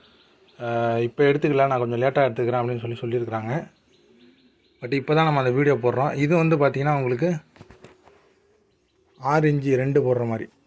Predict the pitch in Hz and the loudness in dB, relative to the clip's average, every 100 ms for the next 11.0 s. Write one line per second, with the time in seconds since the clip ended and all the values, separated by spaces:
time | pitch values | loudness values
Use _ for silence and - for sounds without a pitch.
0 | _ - 143 156 - 104 - - _ - | _ -2 0 2 0 -2 -4 -10 _ -20
1 | - - - _ _ _ _ _ _ _ | -20 -20 -20 _ _ _ _ _ _ _
2 | _ _ _ - 139 131 143 156 156 160 | _ _ _ -10 -2 2 4 4 4 2
3 | 151 143 143 139 139 131 147 190 151 123 | 2 2 2 2 0 0 2 2 2 2
4 | 123 147 160 147 127 135 143 127 123 135 | 2 2 0 -2 -2 -2 -2 0 -2 -2
5 | 131 120 113 127 139 147 139 131 131 117 | -4 -6 -6 -4 0 2 2 0 -2 -4
6 | 107 113 - _ _ _ _ _ _ _ | -4 -8 -12 _ _ _ _ _ _ _
7 | _ 123 123 127 143 123 113 120 - 151 | _ -8 -6 -2 -2 -2 -4 -6 -2 0
8 | 123 123 131 123 107 107 - 117 117 113 | 0 0 -2 0 -2 -6 -8 -2 0 0
9 | 113 117 127 147 127 120 - 151 143 123 | 0 -2 0 2 2 0 -2 -2 0 -2
10 | 120 123 135 151 _ - _ _ - 135 | -2 -2 -2 -4 _ -20 _ _ -8 -6